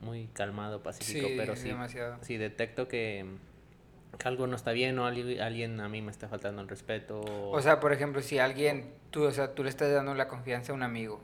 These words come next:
Speaker 2: y, y ese güey te sale con una pendejada o
Speaker 1: Algo
Speaker 2: algo
Speaker 1: así.
Speaker 2: así, o
Speaker 1: Sí, o, o por ejemplo, yo siento que todo mundo, o sea, tenemos que,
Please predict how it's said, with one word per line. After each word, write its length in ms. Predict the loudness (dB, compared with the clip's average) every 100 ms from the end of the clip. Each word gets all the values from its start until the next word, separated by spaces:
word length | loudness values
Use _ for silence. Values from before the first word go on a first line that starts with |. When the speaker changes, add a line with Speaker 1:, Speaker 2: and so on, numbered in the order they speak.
| -14
Speaker 2:
y, 720 | -12 -12 -12 -12 -14 -16 -16 -14
y 220 | -8 -4
ese 240 | -4 -2 -2
güey 200 | 0 -2
te 120 | -4
sale 240 | -4 -4
con 140 | -4 -4
una 180 | -4 -4
pendejada 460 | -6 -4 2 4
o 40 | 6
Speaker 1:
Algo 100 | 4
Speaker 2:
algo 140 | 4
Speaker 1:
así. 340 | 0 -2 -2 -4
Speaker 2:
así, 80 | -10 -8
o 240 | -8 -8 -10
Speaker 1:
Sí, 380 | -4 0 2 2
o, 100 | 2
o 420 | 2 0 -2 -4 2
por 100 | 2
ejemplo, 340 | 2 0 0
yo 120 | 0
siento 520 | 4 4 6 6 4 2
que 80 | 2
todo 240 | 8 8
mundo, 420 | 6 2 0 -2 -4
o 140 | -8
sea, 260 | -6 -2 -2 -4 -4
tenemos 340 | 0 0 0
que, 400 | 0 0 0 -2